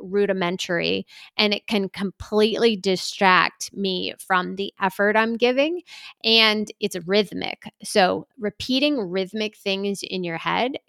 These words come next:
can help your body get into rhythm. So if you're trying to pace lock, doing something that is mentally rhythmic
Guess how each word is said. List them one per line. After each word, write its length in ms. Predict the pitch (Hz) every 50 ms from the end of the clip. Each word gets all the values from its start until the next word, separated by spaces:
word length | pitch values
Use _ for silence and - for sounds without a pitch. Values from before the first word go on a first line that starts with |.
| _
can 160 | - 214 202 196
help 240 | 196 208 208 -
your 120 | 180 180 170
body 520 | 165 151 175 156 160 185 190 202 214 202 -
get 180 | 202 185 - -
into 260 | 196 185 - 175 165
rhythm. 420 | 175 180 180 190 226 240 262 269
So 160 | 247 - 190
if 140 | 175 175 -
you're 120 | 170 170 165
trying 540 | - - - 190 175 165 175 196 208 214 214
to 80 | 202
pace 360 | - - - 190 190 214 - -
lock, 360 | 220 226 247 269 269 _ - _ - - - _ _ -
doing 280 | - 208 202 220 233 240
something 640 | 220 - 208 196 202 - 196 190 185 185 180 180 - _ _ _ _ _ _ -
that 160 | 196 185 185
is 180 | 185 175 170 165
mentally 800 | 160 175 170 175 180 170 160 170 - - - 208 185 202 196 190
rhythmic 640 | 180 175 185 196 196 233 240 254 269 262 _ -